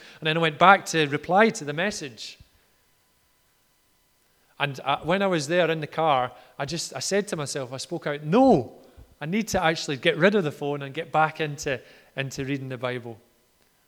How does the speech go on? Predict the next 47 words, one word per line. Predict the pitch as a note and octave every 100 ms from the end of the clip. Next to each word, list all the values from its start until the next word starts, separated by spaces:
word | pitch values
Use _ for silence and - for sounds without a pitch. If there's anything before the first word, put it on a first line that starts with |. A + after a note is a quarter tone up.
| _ _ _ _ _ _
So | - D3
I've | D#3
not | A3 D3
nailed | D3 C#3+
it, | D3
I've | C3+
not | E3 F3
sorted | - D#3 C#3+ C#3 B2+
it, | B2 - _ _ _ -
but | B2+ -
I'm | C3
more | C3+ C#3+ C3+
aware | B2+ C3+ C3+
of | A#2+
it. | A#2+
And | C3+ C#3 D#3+
when | D3 D#3+
I |
was | D3+ C#3 -
just | D#3+
chewing | - G3 F3+
over | F3+ D#3
this | D3 C#3+
point, | - D#3+ C#3+
I | C3+
just | D3+
felt | - D3+
that's | D#3 D3
a |
word | C#3 D#3+ D#3
for | - C#3
all | E3 E3+
of | E3+
us | C3 A#2 C#3+
when | C#3
we | C3+
have | C3 C#3 B2+ - - _
our | C#3+
alone | C3+ C3+ E3 D#3+
times | D3+ C#3 B2
with | A2+
God. | - C#3+ A#2+
One | B2+ E3+ G3+
thing | G3+ F#3+ F3+ E3+
at | C#3+
a |
time | - D#3+ D#3 B2